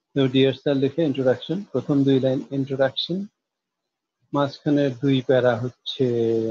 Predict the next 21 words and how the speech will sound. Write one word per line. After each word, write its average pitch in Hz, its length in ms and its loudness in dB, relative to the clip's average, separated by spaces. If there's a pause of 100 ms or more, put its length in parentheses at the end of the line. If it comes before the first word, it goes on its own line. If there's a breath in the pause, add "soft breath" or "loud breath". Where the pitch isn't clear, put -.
(200)
ফ্যাক্টস, - 680 -2
কি 120 120 -6
কি 117 280 -10 (260)
ঘটেছে 127 440 -4
ওখানে 123 340 -8
ঘটছে, 143 400 -4 (1120)
খাবার 127 220 -2
দাবার 117 200 0
ঠিক 120 240 -16
নেই, 117 300 -2
অস্বাস্থ্যকর, 113 760 -8 (360)
ব্যবহার 113 340 -6
খারাপ 113 260 -8
ইত্যাদি 110 340 -12
ইত্যাদি 113 340 -10
আছে। 107 260 -10 (960)
Therefore 147 460 2
দিয়ে 147 160 2
যেটা 143 200 0
সেটা 131 360 -4 (220)
কনক্লুশন, 151 760 -2